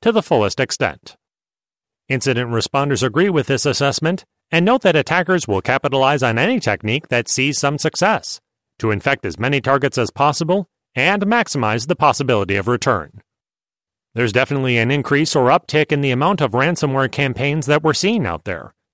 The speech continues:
but it's not specific to municipalities or state or federal organizations. It's just pretty much across the board in every industry vertical," says David Kennedy, C E O of the penetration testing and incident response consultancy Trusted Sec.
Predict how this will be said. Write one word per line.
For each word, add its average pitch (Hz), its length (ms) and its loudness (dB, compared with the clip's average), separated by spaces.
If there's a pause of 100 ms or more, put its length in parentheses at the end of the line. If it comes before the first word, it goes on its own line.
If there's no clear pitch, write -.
(240)
but 175 140 0
it's 151 100 0
not 247 220 2
specific 170 460 -2
to 131 100 0
municipalities 127 1000 0
or 82 160 -4
state 131 420 0
or 95 200 2
federal 139 360 2
organizations. 139 920 0 (460)
It's 123 200 -2
just 135 240 -2
pretty 135 220 2
much 135 180 0
across 143 340 2
the 127 120 0
board 139 260 2
in 135 140 0
every 190 260 2
industry 143 480 0
vertical," 92 640 -4 (340)
says 156 240 2
David 131 300 0
Kennedy, 120 480 -2 (320)
C 139 400 -2
E 139 80 0
O 135 160 2
of 180 120 -4
the 117 120 2
penetration 139 640 0
testing 175 460 0
and 127 220 0
incident 147 420 0
response 135 440 -2
consultancy 147 800 0 (180)
Trusted - 420 0
Sec. - 420 -2